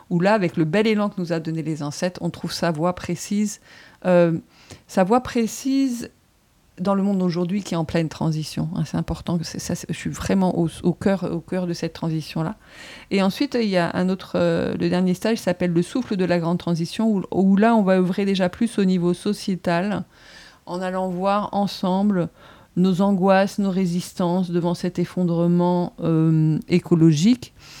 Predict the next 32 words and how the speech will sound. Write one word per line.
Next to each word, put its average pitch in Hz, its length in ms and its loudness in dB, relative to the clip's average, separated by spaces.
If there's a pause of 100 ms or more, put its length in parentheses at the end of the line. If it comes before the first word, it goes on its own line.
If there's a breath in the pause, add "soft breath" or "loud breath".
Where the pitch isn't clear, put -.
(380 loud breath)
devant 175 340 4
cet 170 240 -2
effondrement 165 560 2
sociétal 165 580 -2
qui - 160 -4
est 151 140 -4
en 147 80 0
cours, 226 460 0 (380 loud breath)
et 180 260 6
où 185 140 4
on 160 160 4
va 165 140 4
aller 165 200 4
porter 214 560 2
aussi 226 540 2 (400 loud breath)
son 185 240 2
regard 180 500 4
sous 180 240 0
t-, - 140 -6
ce - 380 -4
magnifique 233 680 4
soulèvement 202 600 2
qu'il 185 160 0
y - 20 4
a 160 60 2
derrière 165 600 0
cette, - 320 -8 (140)
ces 160 320 -4
effondrements, 160 600 -2 (380 loud breath)
ce - 180 -2
soulèvement 214 580 4
du 175 200 -4